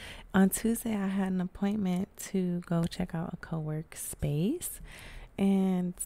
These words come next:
that way I could finally hopefully get my suite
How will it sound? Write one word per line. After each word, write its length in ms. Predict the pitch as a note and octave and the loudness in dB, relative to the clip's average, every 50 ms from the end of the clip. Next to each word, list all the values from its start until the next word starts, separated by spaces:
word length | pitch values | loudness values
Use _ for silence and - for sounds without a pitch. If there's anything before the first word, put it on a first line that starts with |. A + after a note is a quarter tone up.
| - | 2
that 180 | - F3+ E3+ F3 | 4 4 4 4
way 160 | E3+ E3+ E3 | 4 2 2
I 40 | D#3+ | 0
could 160 | - - D#3+ | -2 -4 -6
finally 420 | - - E3 D#3+ D#3 D#3+ D#3+ D#3+ D#3+ | -4 -4 -2 -2 0 0 0 0 2
hopefully 440 | D#3 D#3+ D#3+ D#3 - - D#3+ D#3+ | 2 0 0 0 0 0 0 2
get 220 | D#3+ E3 E3+ - - | 2 0 0 0 0
my 160 | D3+ D3+ D#3+ | 0 -2 -2
suite 640 | D#3+ - - - - G#3 G#3 G#3 G#3+ G#3 G3+ - | -2 -4 -8 -4 0 2 2 4 4 2 0 -2